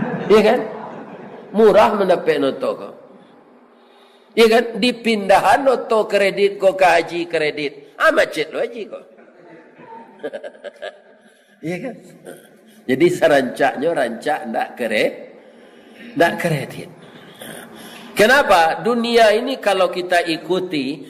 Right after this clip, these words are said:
sama jo meminum air laut. Kita tidak akan pernah puas. Akhirnya bapak-bapak kita terbentur dalam sesuatu, tak tumbuh pengana awak.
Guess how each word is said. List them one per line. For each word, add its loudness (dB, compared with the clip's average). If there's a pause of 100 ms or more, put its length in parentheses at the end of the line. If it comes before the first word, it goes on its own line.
(140)
sama -2
jo -2
meminum 0
air -2
laut. -6 (1500)
Kita 4
tidak 0
akan -4
pernah -4
puas. -12 (1200)
Akhirnya 0
bapak-bapak 0
kita -4
terbentur 2
dalam 2
sesuatu, 0
tak 2
tumbuh 0
pengana 0
awak. -4